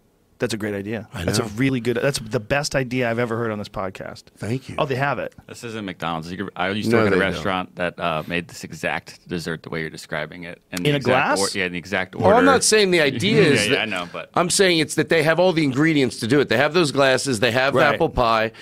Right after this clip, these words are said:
Speaker 2: Well, they should just serve it 'cause I bet it would be a big seller. 'Cause
Speaker 1: Those
Speaker 2: ap-
Speaker 1: apple pies are not bad either. Those
Speaker 3: Those are
Speaker 1: McDonald's
Speaker 2: They're
Speaker 1: apple
Speaker 2: not.
Speaker 1: pies, when you
Speaker 3: Yeah.
Speaker 1: want one,
Speaker 3: Mm-hmm.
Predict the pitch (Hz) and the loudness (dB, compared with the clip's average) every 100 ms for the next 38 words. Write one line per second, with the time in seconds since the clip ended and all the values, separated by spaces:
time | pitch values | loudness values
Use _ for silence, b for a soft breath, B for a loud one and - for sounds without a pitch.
0 | B B 117 135 135 139 120 120 - 156 | B B 0 2 2 -2 -2 0 2 2
1 | 160 113 107 123 110 113 131 123 117 110 | 2 0 -2 0 2 2 2 0 2 2
2 | 107 117 101 - 165 110 B B 185 - | 2 0 0 2 2 0 B B 0 2
3 | 160 254 180 156 131 135 120 110 110 107 | 4 4 4 0 -2 -2 -2 -2 0 0
4 | 101 - 95 90 90 85 - 101 - 98 | -2 -4 -6 -6 -8 -10 -12 -8 -6 -6
5 | - 110 120 120 123 202 226 262 247 147 | -6 -6 -2 0 4 4 6 6 4 4
6 | 143 117 139 135 143 156 165 170 175 92 | 2 0 0 2 2 2 2 0 -2 -6